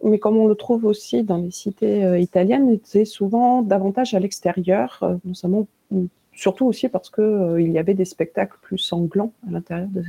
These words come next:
ces amphithéâtres. Or, euh, ce qu'on a constaté, c'est que progressivement, ces amphithéâtres sont de plus en plus intégrés, euh, à, au schéma de ces cités, et même, euh,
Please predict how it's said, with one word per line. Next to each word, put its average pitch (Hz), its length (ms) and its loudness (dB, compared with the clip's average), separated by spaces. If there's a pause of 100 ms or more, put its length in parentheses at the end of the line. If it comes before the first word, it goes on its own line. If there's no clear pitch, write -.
(120)
ces 180 240 -6
amphithéâtres. - 720 -8 (960)
Or, 277 400 4
euh, 214 340 6
ce 208 60 -4
qu'on 247 160 2
a 226 80 4
constaté, 240 580 0
c'est 247 260 -4
que 254 400 2
progressivement, 247 1200 0
ces 226 420 -6
amphithéâtres 233 920 -2
sont 254 440 0
de 233 160 0
plus 220 300 0
en 202 100 0
plus 262 260 -4
intégrés, 233 560 0 (440)
euh, 202 640 0 (200)
à, 190 840 2
au 202 80 4
schéma 226 500 4
de 196 260 2
ces 202 200 -4
cités, 294 580 2 (220)
et 240 260 4
même, 220 420 4
euh, 196 120 4